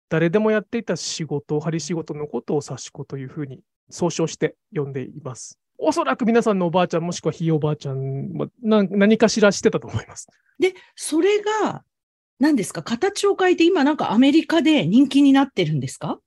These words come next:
Speaker 1: そうですね。刺し子が流行っているんですね。まあ、二千十八年ぐらいから流行っていて、流行っている理由が、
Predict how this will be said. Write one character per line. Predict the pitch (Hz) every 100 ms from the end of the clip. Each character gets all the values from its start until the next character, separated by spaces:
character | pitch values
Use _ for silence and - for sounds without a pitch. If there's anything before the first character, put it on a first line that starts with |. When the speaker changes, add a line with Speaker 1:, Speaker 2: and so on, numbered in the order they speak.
| _
Speaker 1:
そ | - 415
う |
で | 190
す | 151
ね。 | 175 170 - _
刺 | - - 233
し | 240 - -
子 | 370
が | 311 180 - - -
流 | 208 240
行 |
っ | 302 _ _ _ -
て | 190 170 -
い | 170
る | 160 175
ん | 147
で | 131
す | -
ね。 | 139 180 _ -
ま | 175
あ、 |
二 | 165
千 | 175 240 202
十 | 170 175
八 | 175 185
年 | 185 185
ぐ |
ら | 185
い | 160
か | 135
ら | -
流 | 156
行 |
っ |
て | 156 135
い | 120
て、 | 143
流 | - 220
行 |
っ | 285
て | 269
い | 165
る | 135
理 | 147
由 | 147 190
が、 | 185 214 160